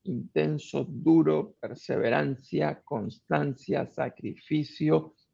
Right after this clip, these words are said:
investigación, tener un plan est-, estratégico.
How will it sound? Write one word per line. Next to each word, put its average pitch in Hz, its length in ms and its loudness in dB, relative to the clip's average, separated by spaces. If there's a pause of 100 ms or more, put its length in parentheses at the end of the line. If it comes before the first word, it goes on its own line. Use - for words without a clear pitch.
(140)
investigación, 147 1300 2 (340)
tener 190 340 6
un 175 160 6
plan 160 240 2
est-, - 180 -6 (100)
estratégico. - 1120 -2